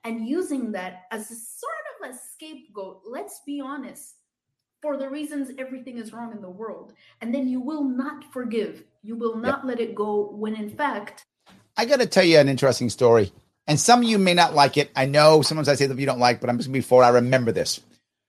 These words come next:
Speaker 2: When I was, uh, a teenager, one of the jobs that I had as a teenager was stuffing envelopes. Yes. My mother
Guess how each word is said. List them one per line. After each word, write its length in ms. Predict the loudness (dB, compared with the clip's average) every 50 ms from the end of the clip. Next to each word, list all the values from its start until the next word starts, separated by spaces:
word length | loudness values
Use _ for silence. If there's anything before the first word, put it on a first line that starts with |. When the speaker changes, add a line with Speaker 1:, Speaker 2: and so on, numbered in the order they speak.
| _ _ _ _ _ _ _ _
Speaker 2:
When 180 | 2 2 4 6
I 220 | 6 6 6 6
was, 640 | 8 8 6 6 6 4 2 0 -2 -4 -6 -8 _ _ 4
uh, 300 | 6 8 8 8 6 4 2
a 60 | 0
teenager, 540 | 0 2 2 2 2 0 -2 -6 -10 -10 -14 _ _ _ _ _ _ _ _
one 200 | _ 4 4 4
of 60 | 4 4
the 80 | 2
jobs 840 | 0 2 4 4 6 8 8 6 6 4 2 -2 -4 -6 -6 -6 _ _ _
that 140 | -4 0 2
I 140 | 2 2 2
had 300 | 0 0 2 4 4 4
as 100 | 2 -2
a 40 | -4
teenager 540 | -6 -6 -6 -4 -4 -4 -2 -4 -6 -6 -10 _
was 220 | -4 -2 -2 -2 -2
stuffing 460 | 0 2 2 2 2 0 -2 -2 -2
envelopes. 680 | 0 2 4 4 4 2 0 -4 -6 -10 -12 -12 -12 _ _ _ _ _ _ _ _ _ _ _ _ _ _
Yes. 320 | 0 0 0 0 -4 -6 -10 _ _ _ _ _ _ _ _ _ _ _ _ _
My 120 | 2 4
mother 460 | 6 6 8 8 10 8 8 6 2